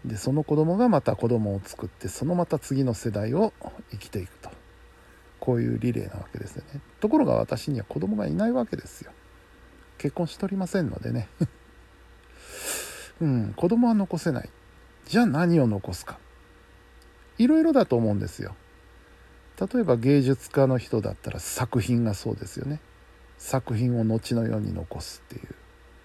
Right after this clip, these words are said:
これも立派な、あの、次の世代へのリレーだと思うんですよ。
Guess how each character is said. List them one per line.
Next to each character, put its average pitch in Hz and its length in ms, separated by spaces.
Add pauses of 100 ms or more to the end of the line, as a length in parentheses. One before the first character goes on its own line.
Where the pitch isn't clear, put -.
(200)
こ 135 80
れ 127 80
も 120 120
立 107 220
派 110 80
な、 101 200 (800)
あ 95 80
の、 85 280
次 113 220
の 104 100
世 104 180
代 95 220
へ 90 40
の - 180
リ 107 120
レ 104 140
ー 85 40
だ 85 100
と - 120
思 - 160
う - 40
ん - 20
で - 100
す - 160
よ。 - 100